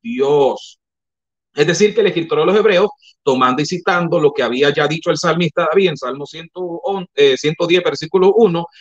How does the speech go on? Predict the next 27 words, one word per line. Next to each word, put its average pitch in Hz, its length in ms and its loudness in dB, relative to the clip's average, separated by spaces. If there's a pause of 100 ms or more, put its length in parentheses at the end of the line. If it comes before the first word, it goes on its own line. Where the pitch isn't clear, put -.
(160)
identifica 185 960 -2
claramente 202 880 -2
a 123 240 -2
ese 180 340 0
Jehová 202 640 0 (180)
que 135 160 -4
dice, 190 360 -2
"Siéntate 156 840 -4
a 190 40 -2
mi 208 120 0
diestra", 175 600 -2 (260)
como 240 800 0
Dios, 147 960 -2
no 120 200 -10
como 196 200 -2
Satanás, 202 600 0
no 117 140 -8
como 175 180 -6
el 180 80 -6
diablo, 185 300 -2
no 135 120 -6
como 170 160 -4
un 185 80 -2
falso, 180 320 0
no 135 80 -6
como 165 160 -10
usurpador, 190 560 2